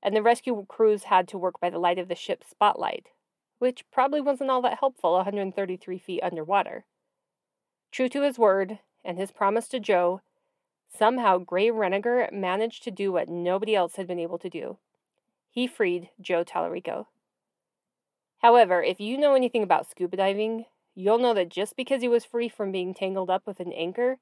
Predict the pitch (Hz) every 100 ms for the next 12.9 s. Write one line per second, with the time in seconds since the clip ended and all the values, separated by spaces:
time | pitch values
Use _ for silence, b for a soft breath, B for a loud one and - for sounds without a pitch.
0 | _ _ _ _ - 170 240 285 269 262
1 | 233 - 180 180 180 165 160 - 165 160
2 | 107 208 _ _ _ _ _ _ _ _
3 | _ _ _ _ - 269 240 220 220 202
4 | 208 190 175 185 180 185 190 190 202 208
5 | - 185 190 180 156 - 139 - 180 120
6 | - _ _ _ _ - 214 226 254 214
7 | 190 180 165 196 226 220 240 220 220 226
8 | 214 214 214 - 190 190 - 185 180 175
9 | 170 170 180 - 160 - 143 - 247 262
10 | 262 - _ _ _ _ _ _ 220 294
11 | 294 247 185 214 196 185 - - 185 185
12 | - 175 180 180 175 175 - - -